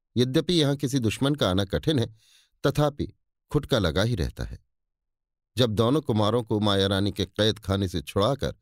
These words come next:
हम लोग सुरंग ही सुरंग तिलिस्मी बाग से बाहर हो रहे थे,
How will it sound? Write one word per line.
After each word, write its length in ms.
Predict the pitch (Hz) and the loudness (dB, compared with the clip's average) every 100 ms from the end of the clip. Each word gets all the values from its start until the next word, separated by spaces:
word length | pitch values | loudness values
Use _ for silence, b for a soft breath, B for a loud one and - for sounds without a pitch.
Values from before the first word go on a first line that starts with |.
| b b b b b - | b b b b b 0
हम 140 | 139 | 2
लोग 160 | 156 - | 2 0
सुरंग 340 | - 139 156 | 0 0 2
ही 200 | 127 143 | 2 0
सुरंग 400 | - 131 123 82 - _ _ _ | 0 0 0 -2 -8 _ _ _
तिलिस्मी 420 | 143 147 143 139 98 | 0 2 2 2 2
बाग 380 | 107 131 117 | 2 2 0
से 180 | 107 123 | -2 -2
बाहर 300 | 104 104 95 | 0 2 0
हो 140 | 80 131 | 0 0
रहे 240 | 117 110 | 2 0
थे, 160 | - | -4